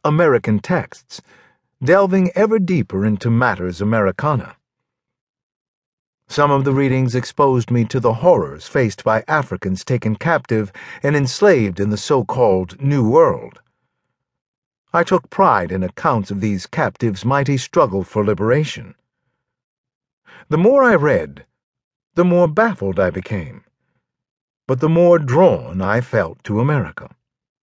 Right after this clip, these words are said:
The books and journalism I consumed fueled my desire to write. I needed writing badly, needed it to save me from a career in the corporate world that my studies would sentence me to.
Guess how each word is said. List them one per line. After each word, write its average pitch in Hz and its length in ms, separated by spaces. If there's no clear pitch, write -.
The 165 120
books 156 500
and 151 100
journalism 127 600
I 120 100
consumed 127 640
fueled 147 500
my 101 200
desire 101 480
to 123 140
write. 156 440
I 196 120
needed 190 360
writing 104 420
badly, 117 600
needed 147 300
it 139 140
to 139 100
save 127 420
me 87 140
from 110 220
a 104 80
career 127 440
in 120 100
the 120 100
corporate 147 480
world 87 340
that 104 160
my 113 220
studies 107 520
would 104 160
sentence 98 480
me 90 100
to. 92 260